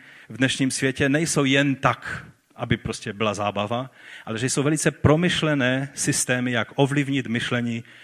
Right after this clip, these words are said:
dnešního člověka. Nemám dneska čas se tím zabývat a uděláme si speciální, věřím, seminář na toto téma.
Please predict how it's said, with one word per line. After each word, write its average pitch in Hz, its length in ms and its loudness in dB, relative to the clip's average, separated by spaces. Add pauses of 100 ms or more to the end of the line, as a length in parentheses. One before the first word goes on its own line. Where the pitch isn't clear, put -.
(100)
dnešního 117 360 -4
člověka. 156 500 -4 (1700)
Nemám 139 300 6
dneska 139 260 2
čas 131 200 -2
se 131 100 0
tím 127 140 -2
zabývat 113 500 -2
a 107 80 -4
uděláme 117 340 -2
si 101 340 -4
speciální, 104 680 -6 (240)
věřím, 104 340 -8
seminář 107 440 -6
na 95 80 -8
toto 98 220 -10
téma. 98 340 -8